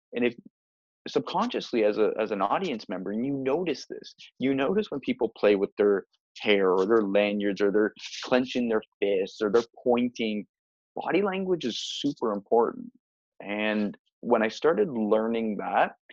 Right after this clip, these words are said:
I was able to identify things that I was doing wrong, things that I could fix, but also, here's the thing, I was able to help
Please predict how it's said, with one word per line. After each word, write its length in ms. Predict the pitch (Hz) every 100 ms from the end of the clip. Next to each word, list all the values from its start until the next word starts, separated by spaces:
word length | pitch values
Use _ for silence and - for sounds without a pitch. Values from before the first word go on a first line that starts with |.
| _ -
I 40 | 120
was 180 | 120 131
able 260 | 151 190 -
to 200 | 135 123 -
identify 800 | 98 - 107 113 - - - 90 92 - _ _ _ _ -
things 300 | 143 160 127
that 100 | 110
I 80 | 101
was 180 | 98 -
doing 240 | 90 82 -
wrong, 400 | 62 - 131 214 220 _ - _ -
things 240 | 123 135
that 120 | 127
I 60 | 110
could 200 | - 107 -
fix, 340 | 175 - - _ _ - -
but 120 | 107 -
also, 380 | 135 165 110
here's 320 | 98 110 104 -
the 100 | -
thing, 260 | 113 98 - - - _ _ _ -
I 80 | 104
was 180 | 110 113
able 200 | 127 151
to 120 | 117 - -
help 260 | 104 -